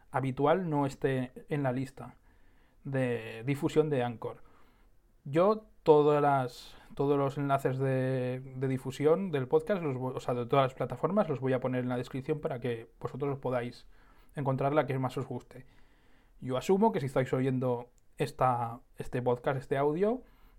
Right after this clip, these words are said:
por lo menos en una plataforma, aunque no sea vuestra favorita, habéis encontrado el podcast. En la descripción os voy a adjuntar todos los,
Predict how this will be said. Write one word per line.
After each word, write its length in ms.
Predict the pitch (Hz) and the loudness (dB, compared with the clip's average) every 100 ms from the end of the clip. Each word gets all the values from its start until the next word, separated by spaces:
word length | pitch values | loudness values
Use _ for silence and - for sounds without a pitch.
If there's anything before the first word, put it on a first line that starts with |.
| - | -2
por 120 | 131 | 2
lo 100 | 123 | 2
menos 220 | 139 165 | 0 -2
en 80 | 143 | 0
una 180 | 135 131 | 0 0
plataforma, 560 | 131 127 127 160 208 | 0 0 0 2 2
aunque 260 | 220 131 131 | 2 0 -2
no 100 | 123 | -4
sea 140 | - | -2
vuestra 260 | 131 131 139 | 0 0 0
favorita, 560 | 135 135 156 180 240 - - | 2 0 2 4 2 2 -2
habéis 260 | 127 127 | 0 0
encontrado 680 | 135 123 123 120 123 120 117 - | -4 -4 -2 -4 -4 -8 -10 -12
el 120 | 127 | -10
podcast. 500 | 120 117 - - - - - - - - - _ - - - - - - - - - - - - - | -8 -10 -12 -18 -18 -20 -20 -20 -20 -20 -20 _ -20 -20 -20 -20 -20 -20 -20 -20 -20 -20 -20 -20 -8
En 240 | 143 139 139 | -4 0 2
la 80 | |
descripción 320 | 143 143 151 165 | 2 0 -2 -2
os 120 | 156 | 0
voy 240 | 139 135 | 2 2
a 160 | 135 131 | 4 4
adjuntar 480 | 127 - 156 131 135 | 2 -2 -4 -2 -2
todos 260 | 135 131 | 0 -2
los, 300 | 135 135 - | -2 -4 -4